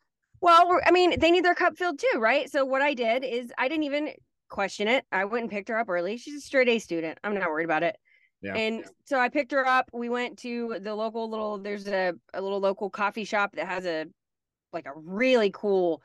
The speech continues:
Speaker 1: boutique attached to it. And we went and got a hot chocolate and came home. And now she's out riding a horse. That's what she needs for her self-care.
Speaker 2: Good
Speaker 1: And
Speaker 2: for
Speaker 1: I,
Speaker 2: her.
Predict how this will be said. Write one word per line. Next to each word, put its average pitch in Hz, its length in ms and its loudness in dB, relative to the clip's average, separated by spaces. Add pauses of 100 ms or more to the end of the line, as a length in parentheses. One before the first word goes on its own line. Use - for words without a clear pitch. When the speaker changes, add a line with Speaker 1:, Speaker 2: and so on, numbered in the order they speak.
(240)
Speaker 1:
boutique 208 440 -2
attached 202 360 0
to 190 60 0
it. 214 260 2 (320)
And 196 80 -2
we 214 80 2
went 220 260 0
and 196 80 -2
got 185 140 0
a 208 60 0
hot 214 180 -2
chocolate 208 440 -2
and 185 100 -8
came 196 160 -6
home. 202 260 -4
And 214 120 -8
now 185 260 -6
she's 214 200 -12
out 214 140 -2
riding 208 220 -4
a 247 60 -6
horse. 262 460 -6
That's 202 240 -4
what 269 160 -4
she 220 320 -4
needs 233 440 0 (520)
for 226 140 -6
her 339 320 2
self-care. - 640 0 (800)
Speaker 2:
Good 214 60 0
Speaker 1:
And 214 320 4
Speaker 2:
for 160 140 -8
Speaker 1:
I, - 40 -2
Speaker 2:
her. 120 180 -10